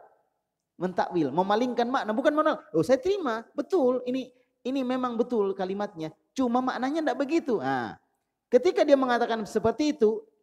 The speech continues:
dia mentakwil, memalingkan makna, pada saat itu juga dia apa? Menolak. Contoh yang lain tadi, Ar-Rahman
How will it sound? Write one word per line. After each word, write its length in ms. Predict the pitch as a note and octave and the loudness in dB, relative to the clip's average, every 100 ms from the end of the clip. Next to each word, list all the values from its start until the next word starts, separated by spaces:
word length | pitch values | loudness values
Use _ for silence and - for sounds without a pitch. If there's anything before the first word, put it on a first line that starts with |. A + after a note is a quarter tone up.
| - | -10
dia 240 | E3+ G3+ | 2 4
mentakwil, 720 | F#3+ G3+ G3 - F3+ F3+ G#3 | 4 0 0 0 2 4 4
memalingkan 560 | F3+ F#3 B3 D4 C4 G#3 | 2 -2 0 -2 -2 -4
makna, 400 | F3 C3+ D#3+ A#3 - _ _ _ | -4 -4 -4 -6 -10 _ _ _
pada 320 | - F3+ D#4+ | 4 6 6
saat 240 | D#4+ C4 A#3+ | 4 0 0
itu 240 | C4+ C4+ | -2 0
juga 320 | G3+ B3 C4+ | 0 4 2
dia 240 | G#3+ C4+ E4+ - - - _ _ _ _ _ _ _ | 4 2 2 -2 -18 -20 _ _ _ _ _ _ _
apa? 240 | G3 A3 A3 - - | -2 -2 -4 -10 -8
Menolak. 400 | E3 E3 C3 - - _ _ _ _ _ _ _ _ _ _ _ _ _ _ _ - _ | -4 -2 -4 -6 -20 _ _ _ _ _ _ _ _ _ _ _ _ _ _ _ -20 _
Contoh 220 | - F#3 G#3 | -2 0 0
yang 160 | G#3 | 2
lain 160 | G#3 G#3+ | 0 4
tadi, 240 | G#3+ D#3+ - - - - _ _ - | 2 2 -4 -14 -20 -20 _ _ -2
Ar-Rahman 880 | D3+ D3+ - D3+ E3+ G#3+ B3+ A#3+ | 0 0 -4 -2 -2 0 -2 -6